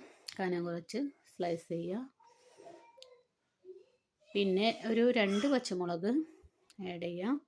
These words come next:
പിന്നെ കുറച്ച് ഇഞ്ചി വെളുത്തുള്ളി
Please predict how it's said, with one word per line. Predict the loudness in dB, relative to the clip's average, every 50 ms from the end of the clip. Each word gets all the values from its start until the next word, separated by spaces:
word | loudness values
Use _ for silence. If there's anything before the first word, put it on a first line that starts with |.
| _ _ _ _ _ _ _ _ _ _ _ _ _ _ -20 -20 -20 -20 -20 -20 -20 -20 -20 -20 -20 -20 -20 -20 -20 _ _ -2
പിന്നെ | 2 4 4 6 6
കുറച്ച് | 6 4 4 2 0 0 2 2 2 2
ഇഞ്ചി | 2 2 2 2 2 2 0 0 -4 -6 -4
വെളുത്തുള്ളി | -2 -4 -4 -4 -6 -8 -6 -6 -6